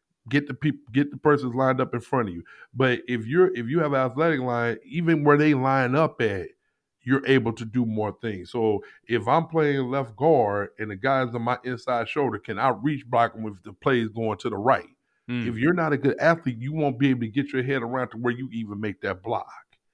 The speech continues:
Speaker 1: So
Speaker 2: Ah.
Speaker 1: a-, athleticism is improving. I think that's gonna open up our playbook more and then be able to do more things.
Speaker 2: So cutting off angles is a big part
Speaker 1: Yeah.
Speaker 2: of it.
Speaker 1: Yes. Yes.
Speaker 2: Got it. So are you even able to line up as,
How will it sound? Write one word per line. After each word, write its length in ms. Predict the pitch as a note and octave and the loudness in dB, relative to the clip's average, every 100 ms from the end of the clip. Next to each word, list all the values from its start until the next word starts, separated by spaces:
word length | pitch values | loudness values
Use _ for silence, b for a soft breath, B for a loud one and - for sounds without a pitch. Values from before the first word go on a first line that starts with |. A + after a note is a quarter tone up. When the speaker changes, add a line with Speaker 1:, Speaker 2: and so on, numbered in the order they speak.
| _ _ _ _ _ | _ _ _ _ _
Speaker 1:
So 380 | - C#3 A#2 G2+ | 0 4 4 2
Speaker 2:
Ah. 320 | F2+ G2+ G2+ - | -2 -6 -6 -2
Speaker 1:
a-, 260 | B2 A#2 C3+ | 0 4 4
athleticism 800 | B2+ E3+ F3+ E3 E3 C#3+ D3 C#3 | 6 6 4 2 2 2 0 0
is 160 | C3+ B2+ | 0 -2
improving. 560 | G#2+ D#3 D3+ C#3 C#3+ | -2 4 4 4 4
I 120 | B2 | 4
think 260 | C3+ C#3 B2 | 2 0 0
that's 180 | B2+ A2+ | -2 -2
gonna 200 | A#2+ G#2+ B2+ | -2 -2 -4
open 220 | A#2+ A#2+ | -4 -4
up 160 | A2 G#2+ | -2 0
our 120 | G#2+ | -2
playbook 480 | - C3+ A2 A2 G2+ | 4 4 6 0 -2
more 340 | G#2 G2 G2 B B - | -4 -2 -2 B B -6
and 100 | A#2 | -2
then 100 | A2 | 0
be 160 | A#2+ | 2
able 140 | A#2+ A2 | 4 2
to 40 | G#2+ | 0
do 120 | A2 | -2
more 300 | G2+ G2+ F#2+ | 0 -4 -4
things. 380 | A#2+ A2 E2+ _ _ B B - | -6 -6 -8 _ _ B B -4
Speaker 2:
So 300 | - C3 C3 A2+ | 2 4 2 -4
cutting 260 | - D3 C3+ | 0 2 4
off 200 | A#2+ - | 2 2
angles 500 | G#2+ F#2+ E2+ - - | 0 0 -6 -10 -8
is 140 | A2+ G2 | -6 -2
a 40 | |
big 200 | F#2 F2 | -2 -2
part 200 | - G2 | -2 -4
Speaker 1:
Yeah. 60 | - | -4
Speaker 2:
of 60 | F2+ | -12
it. 100 | - _ - | -18 _ -12
Speaker 1:
Yes. 540 | C#3+ B2 E2+ - - - _ _ | -6 -4 -6 -12 -18 -20 _ _
Yes. 400 | C3+ - - _ _ _ _ G#2+ | -6 -6 -14 _ _ _ _ -18
Speaker 2:
Got 220 | G2 G#2 G2+ | -6 -6 -6
it. 140 | A2 | -4
So 340 | - D#3 C#3+ - | 0 0 -2 0
are 160 | D#3+ D3 | 2 4
you 240 | D3 D3 | 2 -2
even 300 | C#3+ D#3 F#3 | -2 -4 -2
able 240 | C#3+ C3 D3+ | -2 0 0
to 180 | - A#2+ | 0 0
line 360 | G2 G#2 A2 | 2 0 0
up 160 | B2 B2 | 0 -2
as, 480 | - A2 F#2 - - | -2 0 0 -4 -6